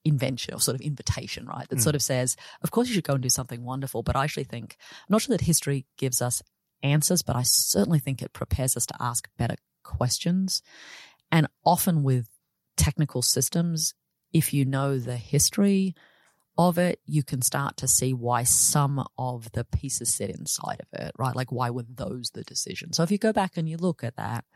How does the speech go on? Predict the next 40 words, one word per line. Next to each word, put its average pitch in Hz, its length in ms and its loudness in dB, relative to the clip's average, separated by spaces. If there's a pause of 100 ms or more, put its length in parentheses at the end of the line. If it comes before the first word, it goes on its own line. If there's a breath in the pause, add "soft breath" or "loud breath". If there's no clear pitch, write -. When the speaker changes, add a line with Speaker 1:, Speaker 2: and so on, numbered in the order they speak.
(260 loud breath)
Speaker 1:
conference - 400 2
in 120 80 -2
nineteen 120 320 -8
fifty-six - 640 -10
at - 120 -10
Dartmouth, - 640 -8 (480 loud breath)
and 147 140 4
you 139 80 2
look 139 180 -2
at 120 240 -6
who 135 140 -2
funded 143 360 -8
it, 214 180 -4 (500 soft breath)
and 156 100 2
you 139 80 0
look 139 140 -6
at - 100 -14
the 127 60 -10
questions 185 640 -6
that - 120 -4
were 156 100 -2
being 139 400 -2
asked 135 360 -4
that 196 100 0
have 190 80 0
effectively 190 480 -4
set - 340 -4
the 120 120 -6
agenda 123 340 -8
for - 200 -4
A 120 260 -6
I 113 380 -10 (120)
for 123 320 -4
sixty - 320 -2
plus - 320 -2
years, 117 500 -6 (380 loud breath)
you're 165 140 4
suddenly 180 340 2
left 139 240 -2
going, 123 380 -6